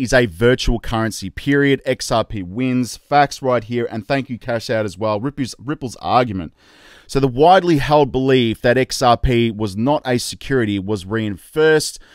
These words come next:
uh, reinforced, sorry, when the U S Department of Justice and FinCEN publicly described X R P as a virtual currency, which they did,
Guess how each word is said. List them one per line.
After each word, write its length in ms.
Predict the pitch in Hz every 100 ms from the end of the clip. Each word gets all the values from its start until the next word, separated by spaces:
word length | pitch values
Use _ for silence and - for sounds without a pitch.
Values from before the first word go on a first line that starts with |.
| - -
uh, 80 | 113
reinforced, 540 | 120 131 107 151 147 -
sorry, 200 | 139 135
when 320 | 131 202 214
the 100 | 180
U 340 | 139 170 165
S 240 | 160 123 -
Department 460 | - - 143 139
of 60 | 107
Justice 580 | 117 131 139 - 113 -
and 240 | 120 117
FinCEN 560 | - 165 175 - 123 107
publicly 460 | - 165 170 156
described 480 | 117 123 - 123 117
X 180 | 117 -
R 120 | 117
P 140 | - 120
as 120 | 107
a 40 |
virtual 440 | 95 117 110 107 95
currency, 420 | - 151 151 110
which 160 | 107
they 140 | - 98
did, 340 | 131 104 98